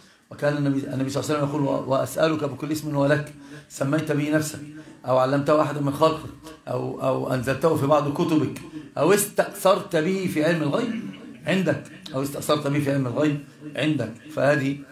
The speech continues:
الأسماء، آه، الحسنى الإيمان بها واجب وركن من أركان الإيمان بالله جل في علاه، أن لله الأسماء الحسنى وصفات الكمال والجلال، والجلال والبهاء، آه، والعظمة.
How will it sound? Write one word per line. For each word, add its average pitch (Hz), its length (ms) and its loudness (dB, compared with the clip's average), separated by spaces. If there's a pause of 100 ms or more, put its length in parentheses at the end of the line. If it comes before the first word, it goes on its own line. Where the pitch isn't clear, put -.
(200)
الأسماء، 143 560 -2 (280)
آه، 127 220 0
الحسنى 147 460 2 (340)
الإيمان 139 500 0
بها 143 340 2 (240)
واجب 143 360 2
وركن 131 720 0
من 139 120 0
أركان 147 320 0
الإيمان 135 400 0
بالله 131 320 2
جل 127 220 0
في 135 120 -2
علاه، 135 280 2 (280)
أن 127 120 -2
لله 139 280 2
الأسماء 143 340 -2
الحسنى 147 420 0 (420)
وصفات 143 720 2
الكمال 135 480 2
والجلال، 127 420 -2
والجلال 127 520 -2
والبهاء، 127 540 0 (520)
آه، 127 120 -4
والعظمة. 143 460 4